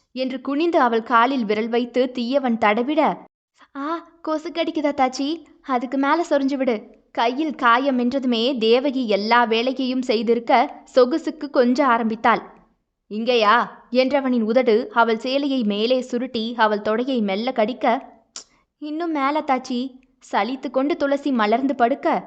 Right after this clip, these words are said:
அவன் முகத்தில் வந்து தேய்த்தது பெண்ணின் மெல்லிய பகுதி. வாவ், தாளம்பூ மணம் நச்சென்று நடுமண்டை வரை கஞ்சா போதை ஏற்றியது. அங்கேயே முகத்தை அவன் பதிக்க, "ஆ" என்று காயமில்லாத ஒரு கரத்தால் தடையை நகர்த்த அவள் தள்ள பார்க்க,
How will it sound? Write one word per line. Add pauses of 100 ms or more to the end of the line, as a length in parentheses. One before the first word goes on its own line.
(200)
அவன்
முகத்தில்
வந்து
தேய்த்தது
பெண்ணின்
மெல்லிய
பகுதி. (440)
வாவ், (240)
தாளம்பூ
மணம் (280)
நச்சென்று
நடுமண்டை
வரை (100)
கஞ்சா
போதை
ஏற்றியது. (380)
அங்கேயே
முகத்தை
அவன்
பதிக்க, (760)
"ஆ" (320)
என்று
காயமில்லாத
ஒரு
கரத்தால்
தடையை
நகர்த்த
அவள்
தள்ள
பார்க்க,